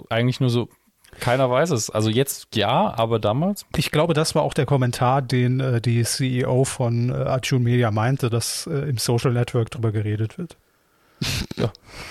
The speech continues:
Speaker 2: Ja. <laughs> Kardinal Biller hat noch geschrieben.
Speaker 1: „Hallo, liebe Eutermänner.“ Das ist somit die, die schlimmste Bezeichnung, <laughs> finde ich, die man so nehmen kann. Aber
Speaker 2: Ich nehme alles.
Speaker 1: Körber nimmt alles. Äh, „ich kann Herrn Körbers Begeisterung für Destination X nach der ersten Folge teilen. Ich ma-“
Speaker 2: So.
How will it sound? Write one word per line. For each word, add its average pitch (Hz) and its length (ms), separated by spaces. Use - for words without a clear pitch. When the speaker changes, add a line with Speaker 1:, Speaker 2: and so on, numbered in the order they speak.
Speaker 2:
Ja. 156 140
<laughs> 160 80
Kardinal 127 560
Biller 117 440
hat - 140
noch - 160
geschrieben. - 480
Speaker 1:
„Hallo, 147 320
liebe 113 480
Eutermänner.“ 71 680
Das - 200
ist 127 100
somit 107 420
die, 110 120
die 107 180
schlimmste 113 480
Bezeichnung, 92 520
<laughs> - 20
finde 90 200
ich, - 280
die 147 60
man 127 120
so 101 100
nehmen 101 300
kann. 95 200
Aber 143 180
Speaker 2:
Ich - 100
nehme 120 180
alles. 107 280
Speaker 1:
Körber 87 220
nimmt 113 180
alles. 76 300
Äh, 110 360
„ich - 160
kann 147 160
Herrn 170 140
Körbers 139 340
Begeisterung 131 600
für 123 140
Destination 107 580
X - 300
nach 101 160
der - 180
ersten - 320
Folge 113 400
teilen. 143 460
Ich 82 140
ma-“ 101 100
Speaker 2:
So. 104 180